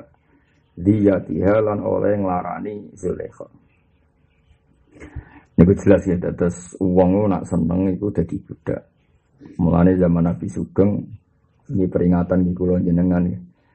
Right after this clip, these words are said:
Nabi nate ngendikan, "Ta'isa abdud dinar. Ta'isa abdud dinar, ta'isa abdud dirham." Di ta'isa cilaka banget sapa abdud dinar, sapa kawulane dinar, kawulane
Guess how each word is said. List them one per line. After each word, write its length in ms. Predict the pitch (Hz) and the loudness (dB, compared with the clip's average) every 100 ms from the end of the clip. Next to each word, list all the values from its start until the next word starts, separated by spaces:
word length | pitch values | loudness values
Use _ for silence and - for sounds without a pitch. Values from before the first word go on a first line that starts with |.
| _ _ _ - | _ _ _ -2
Nabi 320 | 92 92 113 110 | 0 2 2 4
nate 240 | 98 95 95 | 2 0 0
ngendikan, 640 | 95 92 - 104 104 95 | -2 -2 -2 0 0 -2
"Ta'isa 640 | 104 104 101 98 - 107 107 | 0 0 -2 -4 -2 -2 0
abdud 480 | 98 - 101 - | -4 -2 -4 0
dinar. 440 | 104 98 92 90 - - - _ _ _ _ _ _ _ _ _ _ | 2 2 2 -2 -8 -16 -20 _ _ _ _ _ _ _ _ _ _
Ta'isa 640 | 95 92 95 95 - 104 95 | 0 2 2 0 0 -2 0
abdud 560 | 95 - 90 98 - | -4 -4 -2 -2 -2
dinar, 640 | - 98 92 92 104 107 - | -2 0 2 2 2 -2 -2
ta'isa 480 | 95 85 92 - 98 | -2 -2 -4 -4 -2
abdud 420 | 95 - - 87 - | -4 -4 -6 -6 0
dirham." 440 | 92 87 - - - - _ _ _ | 0 0 -4 -8 -8 -14 _ _ _
Di 320 | - - - - | -16 -14 -6 0
ta'isa 640 | 110 - 92 92 110 107 | 4 4 4 2 2 2
cilaka 480 | - 101 95 95 98 | 2 2 4 2 0
banget 420 | - 90 90 107 - | 0 0 2 0 -2
sapa 400 | - 95 101 - | -4 -2 -2 0
abdud 480 | 101 - 104 - | -2 -2 -4 -2
dinar, 460 | - 95 90 78 - | -2 2 2 0 -2
sapa 400 | - 90 - 107 | -2 -2 2 0
kawulane 580 | 95 90 87 87 85 87 - | 2 0 0 0 0 -2 -4
dinar, 400 | 82 78 82 85 | -4 -2 -2 -4
kawulane 500 | 82 85 82 82 | -4 0 0 0